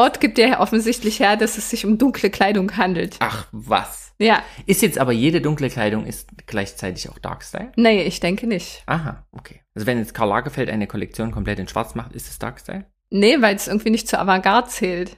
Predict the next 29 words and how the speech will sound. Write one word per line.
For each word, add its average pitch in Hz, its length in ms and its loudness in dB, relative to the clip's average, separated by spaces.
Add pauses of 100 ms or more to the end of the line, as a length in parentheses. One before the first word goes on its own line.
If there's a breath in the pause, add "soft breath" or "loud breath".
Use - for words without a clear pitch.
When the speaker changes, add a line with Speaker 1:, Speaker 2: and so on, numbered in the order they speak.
Speaker 2:
Ah. 143 380 -10 (440)
Speaker 1:
Also 190 220 2
es 180 100 -2
ist 214 140 0
schon 254 220 4 (300)
Thema 254 280 4
Avantgarde-Fashion. 180 1160 2 (120)
Speaker 2:
Genau, 139 260 6 (120)
also 139 260 2 (300)
Anti-Fashion 185 960 0 (120)
hat 143 240 0
ja 139 120 4
mehrere, 131 840 2
ich - 120 -10
sag 123 140 0
mal, 120 80 -2
besteht 135 300 -4
aus 131 140 -4
mehreren 113 420 0
Bausteinen 208 600 0
und 139 180 -4
unter 139 200 -4
anderem 120 280 -6
einer, 110 340 -4
wie 107 60 -6
gesagt, 98 300 -12
ist - 120 -16
davon, - 240 -12 (360 loud breath)
ja, 196 340 -2